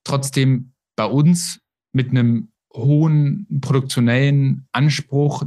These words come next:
der natürlich auch mit einem gewissen Arbeitspensum einhergeht, weil wir natürlich auch beim Finale, da, äh, kann man jetzt auch nicht drum rumreden, wenn wir jetzt diese Woche, ähm, oder nächste Woche das Finale haben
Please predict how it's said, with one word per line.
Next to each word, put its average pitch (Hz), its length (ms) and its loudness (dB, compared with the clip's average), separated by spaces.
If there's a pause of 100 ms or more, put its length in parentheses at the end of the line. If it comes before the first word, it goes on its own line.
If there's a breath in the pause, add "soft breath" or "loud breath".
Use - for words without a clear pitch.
(100)
der 123 400 0
natürlich 123 420 -2
auch 120 180 -2
mit 120 160 0
einem 117 180 2
gewissen 120 260 -2
Arbeitspensum 135 600 0
einhergeht, 131 580 0 (280 loud breath)
weil 120 160 0
wir 123 140 2
natürlich 131 460 0
auch 120 140 -2
beim 110 520 0
Finale, 117 580 0 (400 loud breath)
da, 107 400 -2
äh, 98 140 -14 (720)
kann 120 140 -2
man 120 140 2
jetzt 110 120 0
auch 113 120 0
nicht 113 220 0
drum 104 180 2
rumreden, 117 600 2
wenn 110 140 2
wir 110 80 2
jetzt - 320 -6
diese 110 220 0
Woche, 110 600 -2
ähm, 98 800 0
oder 107 200 -2
nächste 117 300 0
Woche 110 200 0
das 101 180 -2
Finale 117 400 0
haben 131 320 0